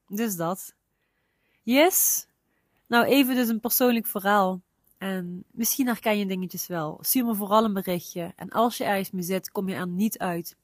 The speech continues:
dan ga met mij het gesprek aan. Ik ben er voor je. Ehm, je hoeft niet meteen, eh, hele coachingstrajecten aan te gaan. Ik ben er ook voor je in een, eh, D M, in een berichtje. Yes? Dankjewel. Dankjewel voor het luisteren, voor je begrip.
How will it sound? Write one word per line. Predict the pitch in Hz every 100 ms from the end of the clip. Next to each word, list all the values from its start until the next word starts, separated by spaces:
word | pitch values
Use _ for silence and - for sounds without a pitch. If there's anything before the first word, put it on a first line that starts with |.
| _ -
dan | 180 170
ga | 175 185
met | 180
mij | - 165
het |
gesprek | - - - 165 -
aan. | 165 165 165 _ _ _ _
Ik | 185 165 151
ben | 208 202
er | 190 160
voor | 180 170 165
je. | 160 175 165 _ _
Ehm, | 175 170 170
je | 170
hoeft | 208 -
niet | 196
meteen, | 185 - 196 180 -
eh, | -
hele | 180 170 196 180
coachingstrajecten | - 185 - 180 - 185 170 - -
aan | 170 165
te | 165
gaan. | 170 156 160 _ _ _ _ _ _
Ik | 185
ben | 165 175
er | -
ook | 190 175
voor | - 180 170
je | 165 165 190 _
in | 170 160
een, | 156 160
eh, | 160 151
D | 156 - 147
M, | 147
in | 160
een | 160
berichtje. | 151 160 147 - 170 _ _ _ _ -
Yes? | 196 208 240 - - _ _ _ _ _ _ _ _ _ _
Dankjewel. | - 262 294 269 226 226 190 -
Dankjewel | 196 220 220 202
voor | 185
het | 190
luisteren, | 202 202 - - 190 175
voor | 175
je | 170
begrip. | 165 - 180 170 _